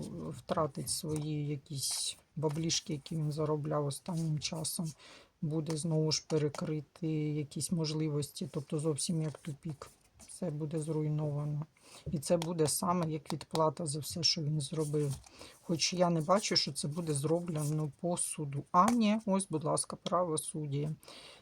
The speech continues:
Дивіться, оскільки це дуже далеко там в колоді, тобто це не випало нам сюди на стіл, а воно в колоді, то я думаю, що цей процес може затягнутися.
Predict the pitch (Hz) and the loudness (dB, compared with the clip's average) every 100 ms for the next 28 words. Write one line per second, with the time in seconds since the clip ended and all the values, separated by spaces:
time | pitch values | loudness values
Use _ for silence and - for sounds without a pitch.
0 | _ 175 180 160 - 214 208 - - 185 | _ 0 4 4 2 0 0 -2 2 4
1 | 170 - 160 170 165 147 156 160 156 151 | 4 0 -4 -2 0 2 4 2 2 -4
2 | 170 147 - 160 180 202 165 208 - _ | -4 -4 0 0 2 0 -2 -6 -10 _
3 | - _ - _ _ _ _ - _ - | -20 _ -20 _ _ _ _ -20 _ -20
4 | - - - - 175 139 170 143 - 170 | -20 -18 -20 -6 -4 0 0 0 2 4
5 | 165 170 180 156 160 160 160 147 - 156 | 4 2 2 2 4 4 2 0 -2 -2
6 | 156 151 165 - - 165 156 151 156 151 | 0 2 2 0 0 0 2 2 0 0
7 | 135 - 156 165 208 185 151 147 151 160 | -4 -2 0 0 0 0 -4 -2 0 6
8 | 180 165 175 165 165 - 175 160 143 - | 6 6 2 2 2 2 2 2 0 -2
9 | 160 165 - 190 - 170 185 196 165 165 | 0 -2 -2 -4 0 2 2 2 0 0
10 | 180 175 156 - 143 - | 2 4 2 -2 -8 -8